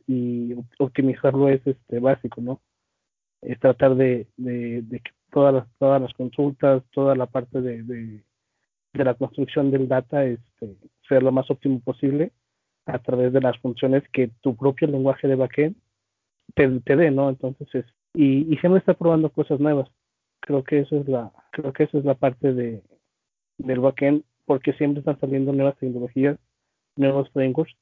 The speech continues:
y estar probándolos para saber cómo es que se pueden, eh, o qué, qué ventajas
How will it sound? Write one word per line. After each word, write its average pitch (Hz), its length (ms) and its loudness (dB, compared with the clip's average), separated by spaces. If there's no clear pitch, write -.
y 127 440 0
estar - 260 -2
probándolos 143 520 0
para 127 160 -4
saber 131 320 -2
cómo 135 220 -2
es 135 60 -6
que - 120 -18
se 123 100 -12
pueden, 127 480 -2
eh, 123 260 -4
o 139 120 2
qué, 160 360 4
qué 151 220 2
ventajas 143 400 -2